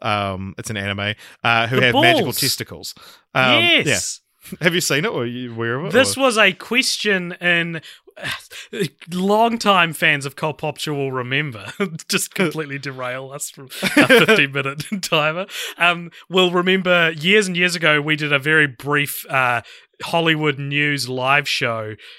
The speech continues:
Speaker 2: um, on Facebook Live called Soda Popture. And one of the games we played with, uh, our guests for one of the episodes was called Actual Movie or Cheese Dream,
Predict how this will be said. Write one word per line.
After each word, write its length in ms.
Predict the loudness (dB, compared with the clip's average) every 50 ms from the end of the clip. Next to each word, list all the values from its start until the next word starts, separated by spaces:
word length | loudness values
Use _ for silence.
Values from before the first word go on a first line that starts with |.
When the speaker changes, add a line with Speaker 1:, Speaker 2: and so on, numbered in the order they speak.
| -20 _ -6
Speaker 2:
um, 260 | -2 -2 -2 -2 -4
on 180 | -4 -6 -6 -4
Facebook 500 | -2 0 0 0 0 -2 -6 -8 -10 -8
Live 440 | -4 -2 0 0 0 0 -2 -4
called 380 | -8 -8 -6 -6 -6 -8 -8 -6
Soda 340 | -4 -2 0 0 0 0 -2
Popture. 520 | -4 -6 -8 -8 -8 -8 -10 -10 -10 -12 -14 -16 -18 -18 -18 -8 -2
And 280 | 0 0 0 0 -2
one 160 | -2 0 0
of 100 | 0 -2 -4
the 80 | -4
games 520 | -4 0 2 2 2 2 0 -2 -4 -6 -6
we 100 | -8 -8
played 540 | -8 -6 -2 0 2 2 2 0 -2 -4 -10 -20 -20 _ _
with, 340 | -12 -6 -4 -4 -4 -6 -8 -12
uh, 280 | -6 -4 -4 -4 -4 -4 -2
our 160 | -2 -2 -2
guests 540 | -4 -6 -6 -4 -4 -4 -6 -6 -6 -6 -6
for 180 | -6 -6 -6
one 160 | -4 -4 -4 -6
of 60 | -6
the 100 | -8 -8
episodes 500 | -8 -8 -6 -4 -2 -2 -2 -2 -6 -10 -12 -12 -20 -16 -10 -6
was 240 | -4 -4 -4 -4 -4
called 360 | -4 -2 0 0 0 -2 -4 -2
Actual 500 | -2 -2 -2 -2 -4 -4 -2 -2 -4 -2
Movie 380 | -2 -2 -2 -2 -2 -4 -4 -4
or 120 | -4 -4
Cheese 440 | -4 -4 -4 -4 -4 -4 -6 -8 -6
Dream, 380 | -4 -2 -2 -2 -4 -6 -10